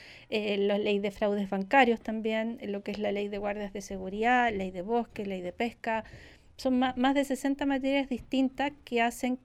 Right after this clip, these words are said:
que, eh, los juzgados de policía local tengan una gran carga de trabajo. También lo que es, eh, la ley de, electoral, ¿no es cierto? Ahora, con, eh, a propósito del restablecimiento del voto obligatorio,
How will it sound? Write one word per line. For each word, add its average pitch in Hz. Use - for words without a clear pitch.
que, 226
eh, 190
los 202
juzgados 208
de 247
policía 214
local 214
tengan 220
una 208
gran 208
carga 233
de 214
trabajo. 208
También 240
lo 247
que 233
es, -
eh, 208
la 202
ley 220
de, 214
electoral, 208
¿no 214
es 196
cierto? 262
Ahora, 214
con, 202
eh, 196
a 202
propósito 214
del 208
restablecimiento 214
del 226
voto 220
obligatorio, 226